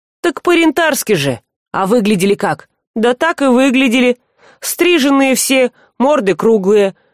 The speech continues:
Мужик искренне не понимал, почему должен интересоваться погаными чужеземцами. Сколько их было? Шестеро. Альк выпустил кормильца, на помощь которому уже спешил вышибала, но, видя, что всё обошлось,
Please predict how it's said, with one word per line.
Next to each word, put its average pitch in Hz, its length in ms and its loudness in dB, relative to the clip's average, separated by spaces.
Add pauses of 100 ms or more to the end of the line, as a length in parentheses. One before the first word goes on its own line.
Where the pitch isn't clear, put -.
(180)
Мужик 190 420 -2
искренне 220 500 0
не 208 140 0
понимал, 202 460 0
почему 220 460 -2
должен 214 400 0
интересоваться 196 720 -2
погаными 208 560 0
чужеземцами. 170 920 -2 (580)
Сколько 285 460 0
их 214 140 0
было? 170 360 0 (920)
Шестеро. 165 640 -4 (960)
Альк 233 280 -2
выпустил 190 520 0
кормильца, 220 640 0 (220)
на 185 140 -2
помощь 220 300 0
которому 208 480 0
уже 185 200 0
спешил 208 400 0
вышибала, 190 600 0 (400)
но, 160 120 0
видя, 165 260 0
что - 180 -4
всё 190 200 -2
обошлось, 185 580 0